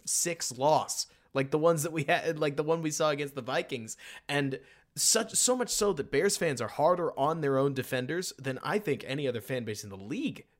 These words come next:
just about. But I digress. The point is, I, I wanna see the Bears hire the best coach possible. And I understand that they're hiring a head coach, not an offensive coordinator.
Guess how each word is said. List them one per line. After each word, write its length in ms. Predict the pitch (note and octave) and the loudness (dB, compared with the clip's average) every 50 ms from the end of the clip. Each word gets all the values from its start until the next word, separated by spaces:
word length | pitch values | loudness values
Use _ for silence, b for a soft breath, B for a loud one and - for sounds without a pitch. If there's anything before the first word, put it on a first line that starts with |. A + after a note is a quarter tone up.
| _ _ | _ _
just 220 | - C3 A#2+ - | -4 -4 -4 -4
about. 340 | B2 G#2+ A#2 A2 G2 G2 b b b b b b | -8 -6 -4 -6 -6 -6 b b b b b b
But 300 | - C3 C#3 E3+ F3 - - | -12 -2 0 0 0 0 -4
I 140 | - D#3+ F#3 | -4 -4 -2
digress. 600 | D3+ D#3 C#3+ C3+ B2 A#2+ A2 - - - - - b b b b | -2 -2 -4 -4 -4 -8 -8 -8 -8 -10 -12 -12 b b b b
The 80 | _ G#2+ | _ -18
point 280 | - - E3 F#3 G#3+ G#3+ | -8 -4 -4 -2 -2 0
is, 360 | D#3+ C#3 C#3 C3+ B2+ - - b b b b b b _ _ | 0 0 0 0 -2 -4 -10 b b b b b b _ _
I, 340 | A#2+ C3+ E3 F#3+ F3+ E3 - _ _ - | 0 0 2 0 0 -4 -8 _ _ 0
I 160 | C3+ D#3+ G#3 | 0 2 2
wanna 240 | A3+ F#3+ G3 G3 F#3 | 2 0 -2 -2 0
see 160 | - - E3+ | -2 -2 -2
the 80 | C#3+ C3 | -2 0
Bears 300 | C3+ B2+ B2+ B2+ A#2+ - | 2 2 2 2 0 0
hire 220 | - B2+ B2 A#2+ | -2 0 0 -2
the 80 | A2 G#2+ | -4 -2
best 300 | A2 B2 A#2+ - - - | -2 0 0 0 -4 -6
coach 480 | - - A#2+ A#2 G#2+ G2+ - - _ _ _ _ _ | -8 -4 -4 -4 -4 -4 -8 -10 _ _ _ _ _
possible. 500 | - - A#2 G#2+ - - F#2 - - b b b b b | -6 -4 -4 -4 -4 -8 -10 -12 -16 b b b b b
And 100 | - A#2+ | -8 -8
I 80 | C3 - | -6 -4
understand 880 | - F3 G3+ G#3 G3 E3 - - - - - F3 E3+ D#3+ B2+ A2 G#2 G2+ _ | -4 -4 -4 -2 -2 0 2 2 2 2 2 2 0 0 0 -2 -6 -10 _
that 100 | - B2 | -14 -4
they're 80 | A2 B2+ | -4 -4
hiring 320 | - C#3+ C#3+ C3+ B2+ A#2+ | -2 -2 -2 -2 -2 -4
a 60 | A2+ G#2 | -6 -6
head 320 | - - F3+ F3+ E3 - | -4 -4 -4 -4 -4 -6
coach, 360 | - A#2+ A2 G#2+ G#2+ - - B B B B B | -8 -6 -6 -4 -6 -8 -10 B B B B B
not 300 | A#2 A#2+ C3 C#3+ D3 C#3 | -2 0 2 2 2 2
an 80 | C3+ | 2
offensive 480 | C3 A#2+ A2+ - A#2 G#2+ - A2+ G#2 - | 0 -2 -2 -4 -6 -6 -6 -8 -10 -10
coordinator. 580 | - A2+ A2 G#2 G#2 B2+ - F#2 - - - | -8 -6 -6 -6 -6 -8 -12 -10 -10 -12 -14